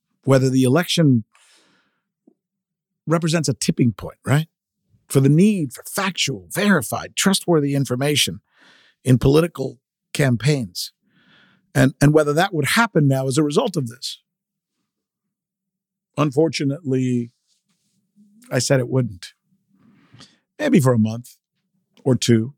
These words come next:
as we have conversations like you and I have had on this podcast, hopefully to learn to not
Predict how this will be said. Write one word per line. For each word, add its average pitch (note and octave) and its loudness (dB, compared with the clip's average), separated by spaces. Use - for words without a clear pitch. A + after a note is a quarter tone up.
as A2 0
we B2 4
have B2 2
conversations A#2 -2
like A2 -2
you B2 2
and A#2 2
I A#2+ 0
have A2 -2
had A#2 0
on A#2+ -4
this A2 -8
podcast, - -6
hopefully D3 2
to B2+ -10
learn C#3 -2
to B2+ 0
not C#3+ 0